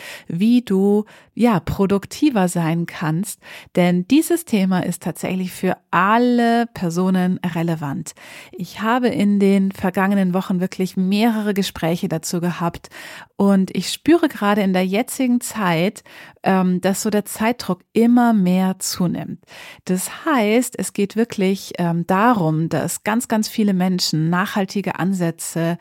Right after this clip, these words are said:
suchen, um mehr zu erreichen, aber gleichzeitig gesund zu bleiben. Und man wünscht sich wirklich auf allen Ebenen, sei es vom Mitarbeiter bis zum C E O,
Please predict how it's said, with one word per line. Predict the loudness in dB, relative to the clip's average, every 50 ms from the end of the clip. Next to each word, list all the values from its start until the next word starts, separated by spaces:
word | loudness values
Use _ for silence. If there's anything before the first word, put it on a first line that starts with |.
| -10 -18 -20 -20 -20 -20 _ _ _
suchen, | -2 2 4 6 6 6 6 6 4 2 2 2 0 0
um | 0 2 2 2 0 0 0 0
mehr | 2 2 4 4 2 2 2
zu | 0 -2 -2
erreichen, | 0 -2 -2 -2 -2 -2 0 0 -2 0 0 0 0 0 -4 _
aber | -4 -2 -2 0 2 2 2 4 4 2
gleichzeitig | 2 0 -2 -2 0 0 -2 -2 -4 -8 -6 -4 -2 -2 -2 -4 -4 -6 -4 -4 -4 -6 -8 -14 -16 _ _ _ _ _
gesund | -2 0 0 2 4 4 4 4 4
zu | 2 -2 -2 -4
bleiben. | -6 -10 -12 -12 -10 -10 -10 -12 -12 -12 -14 -16 -14 -14 -14 -14 -14 -4 0
Und | 2 4 4 4 2
man | 2 4 4 6
wünscht | 6 4 4 2 -2 -8 -4
sich | 0 0 0 0 0 -2
wirklich | -2 -2 0 0 0 0 0 -2 -6 -2
auf | -2 -2 -2 -2 -4 _
allen | 0 2 2 4 4 2 2
Ebenen, | 2 2 0 2 2 2 0 2 2 0 0 0
sei | 0 0 0 0
es | -2
vom | -2 -2 -2 0 2
Mitarbeiter | 2 2 2 2 0 2 0 0 0 0 0 -2 -2 -2 -2 -2 0
bis | 0 0 0 0 -2
zum | -4 -4 -4 -4
C | -4 -4 -4 -2 -2 0
E | 0
O, | 0 0 0 0 0